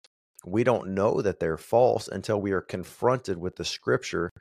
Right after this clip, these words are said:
that's telling us something different than the things that we've believed. We've all been led astray. We all need the inspiration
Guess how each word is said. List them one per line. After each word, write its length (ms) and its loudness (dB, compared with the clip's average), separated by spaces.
that's 300 -8
telling 420 0
us 260 -6
something 520 -4
different 440 2
than 140 -2
the 160 -4
things 240 -4
that 80 -2
we've 260 0
believed. 560 2
We've 240 -2
all 300 4
been 220 0
led 340 4
astray. 880 0
We 180 -2
all 300 4
need 400 -4
the 240 -2
inspiration 1040 2